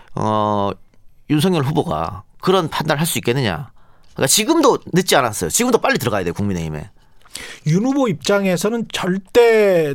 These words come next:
Speaker 2: 대선 레이스를 중도에 포기하지는 않을 것 같은
Speaker 1: 그러면
Speaker 2: 어떻게
Speaker 1: 들어가야
Speaker 2: 보세요?
Speaker 1: 돼요. 또 뭐가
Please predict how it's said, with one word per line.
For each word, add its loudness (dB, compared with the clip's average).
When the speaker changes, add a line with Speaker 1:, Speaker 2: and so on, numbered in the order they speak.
Speaker 2:
대선 2
레이스를 0
중도에 2
포기하지는 0
않을 0
것 -2
같은 -2
Speaker 1:
그러면 6
Speaker 2:
어떻게 -2
Speaker 1:
들어가야 2
Speaker 2:
보세요? -2
Speaker 1:
돼요. -14
또 4
뭐가 6